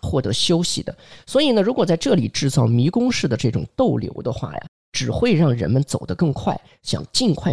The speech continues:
摆脱这样的一种路线的迷惑和纠缠。所以这里就揭示了 sell to more 很重要的，跟 sell more 不一样的地方。它的关键词不是逗留，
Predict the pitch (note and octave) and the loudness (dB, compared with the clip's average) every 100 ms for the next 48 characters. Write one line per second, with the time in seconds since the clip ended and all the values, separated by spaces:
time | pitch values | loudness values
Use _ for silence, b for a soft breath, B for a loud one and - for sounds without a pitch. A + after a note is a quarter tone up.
0 | - - - - - A#3+ A#3+ E3 G2+ - | -4 -8 -10 -8 -4 -2 2 2 2 -2
1 | D3 C3 F#2+ - - G#3 G3 C3+ - C3+ | -6 -4 -4 -4 -6 -4 -2 0 2 2
2 | A2+ A2+ A2+ B2+ - C3+ - - - A3 | 2 0 2 2 2 0 -2 -4 -2 0
3 | A3 - - - _ _ - G3 F#3+ E3 | -2 -4 -16 -20 _ _ -6 -2 0 2
4 | C#3+ - B2 - E3 E3 B2+ G#2 - F3 | 2 2 0 2 2 2 2 -2 0 2
5 | E3+ E3 - G#3+ G3 C#3+ - - G#2 - | 2 2 0 2 4 2 0 0 -2 0
6 | F#3+ C#3 A#2 A2+ F2+ F2+ B2 - C#3 C3 | 2 2 2 0 0 0 0 2 2 4
7 | C3+ A2+ - B2+ A2+ A#2+ D#2+ - G2+ - | 4 2 2 2 2 2 0 -4 -6 -6
8 | - _ _ - C4 B3 A3 G3+ D3+ - | -8 _ _ -2 0 2 4 4 2 2
9 | B2 A#2+ C3+ - F3+ G2 D2+ - | 0 0 -2 0 0 2 0 -4